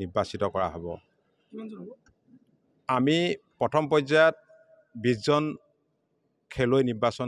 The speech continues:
Speaker 1: কৰিম। আজি আমাৰ বিছজন খেলুৱৈ নিৰ্বাচন হ'ব। এই বিছজনৰ পৰা পৰৱৰ্তী সময়ত বাৰজন খেলুৱৈ আৰু coach মেনেজাৰসহ চৈধ্যজন আমাৰ অসমৰ পৰা উত্তৰাখণ্ডলৈ ৰাওনা হ'ব। হয়,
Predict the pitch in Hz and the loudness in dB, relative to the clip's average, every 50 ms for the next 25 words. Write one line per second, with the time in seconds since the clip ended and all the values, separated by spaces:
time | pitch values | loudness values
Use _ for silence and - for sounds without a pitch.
0 | 117 107 107 104 117 139 170 156 _ _ _ _ _ _ _ _ _ _ _ _ | -6 -4 -4 -2 -2 -4 -8 -12 _ _ _ _ _ _ _ _ _ _ _ _
1 | _ - 113 110 110 - 147 151 151 156 156 143 113 120 117 101 - 143 147 143 | _ -4 -2 -2 0 2 2 2 2 2 0 0 0 -2 -2 0 0 0 0 0
2 | - 139 135 131 139 139 127 120 107 98 117 107 - 131 120 98 107 101 101 110 | 0 -2 0 2 2 2 0 0 0 0 -2 0 0 -2 -4 -4 -4 -4 -2 -4
3 | 123 123 - _ _ _ _ _ - 143 113 123 135 123 110 143 151 156 165 165 | -4 -4 -8 _ _ _ _ _ -4 -2 -2 0 -2 0 0 0 2 2 2 0
4 | 165 - 160 156 156 160 156 - - 139 127 127 131 135 123 - 143 127 - 135 | 0 2 2 4 4 4 4 2 2 2 2 4 2 0 0 0 -2 -2 -2 -2
5 | 127 127 131 131 131 127 - _ _ _ _ _ _ _ _ _ - 104 110 131 | -2 0 2 2 0 0 -2 _ _ _ _ _ _ _ _ _ 0 2 2 2
6 | 131 151 156 151 139 - 135 135 131 135 151 165 170 - _ _ _ _ _ _ | 2 2 0 0 0 -2 0 2 2 2 2 2 -2 -6 _ _ _ _ _ _
7 | _ _ _ _ _ _ _ _ _ _ - 113 107 110 113 117 - _ - 139 | _ _ _ _ _ _ _ _ _ _ -4 -2 0 0 0 0 -2 _ 0 2
8 | 151 147 - - - 147 135 135 135 135 143 135 127 - 127 120 131 117 - - | 2 2 0 -2 -4 -2 0 0 2 2 2 2 0 0 0 0 0 -2 -2 -2
9 | - 123 110 104 107 - 131 143 131 143 147 165 170 208 - _ _ _ _ _ | -2 -2 -2 -2 -2 -2 0 0 2 0 -2 -2 -4 -8 -16 _ _ _ _ _
10 | _ _ _ _ _ _ _ _ _ _ _ _ _ _ _ - 113 107 113 120 | _ _ _ _ _ _ _ _ _ _ _ _ _ _ _ -4 -4 0 0 2
11 | 123 127 127 - - 120 - - 135 127 127 127 131 120 120 123 127 147 175 - | 2 2 2 0 0 -4 -4 -2 -2 0 0 0 0 0 0 2 2 2 0 -2
12 | _ _ _ _ _ - 117 - - 120 113 101 - 117 110 104 110 113 135 170 | _ _ _ _ _ -10 -8 -4 -2 0 0 0 0 -2 -4 -2 -2 -2 0 0
13 | 180 123 98 101 101 101 98 73 76 82 85 80 78 - - _ _ _ _ _ | 0 0 0 0 0 -2 -4 -4 -6 -10 -14 -14 -14 -16 -20 _ _ _ _ _
14 | _ _ _ _ _ _ _ _ _ _ _ _ _ _ _ _ _ _ _ _ | _ _ _ _ _ _ _ _ _ _ _ _ _ _ _ _ _ _ _ _
15 | _ _ _ - 110 107 101 95 | _ _ _ -4 -2 0 0 -2